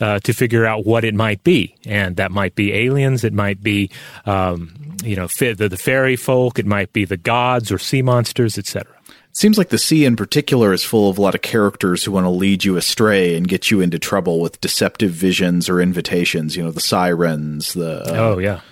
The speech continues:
Speaker 2: uh, all those things. Though I guess the woods, too. I don't know, the woods and the sea have some things in common.
Speaker 1: Yeah, they're both wild realms, and they're, you know, there's just a p-,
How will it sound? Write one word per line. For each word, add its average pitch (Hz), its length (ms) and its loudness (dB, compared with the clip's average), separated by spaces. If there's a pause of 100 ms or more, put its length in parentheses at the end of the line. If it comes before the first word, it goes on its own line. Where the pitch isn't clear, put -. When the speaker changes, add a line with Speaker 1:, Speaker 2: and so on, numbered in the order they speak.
(140)
Speaker 2:
uh, 87 180 0
all 90 160 0
those 85 240 -4
things. 76 480 -6 (400)
Though 208 140 4
I 247 40 4
guess 277 200 -2
the 202 80 4
woods, 143 400 0
too. 127 240 4
I 120 60 2
don't 135 100 4
know, 131 80 4
the 123 100 4
woods 143 320 4
and 135 140 2
the - 20 4
sea 120 320 4
have 120 220 0
some 123 160 0
things 107 280 2
in 101 120 0
common. 104 500 -2 (400)
Speaker 1:
Yeah, 117 240 -2
they're 120 160 2
both 110 220 2
wild 110 500 0
realms, 104 560 2
and 101 180 0
they're, 101 240 2
you 110 140 -4
know, 101 80 -2
there's 95 260 -4
just 92 140 -8
a 98 60 -6
p-, - 160 -18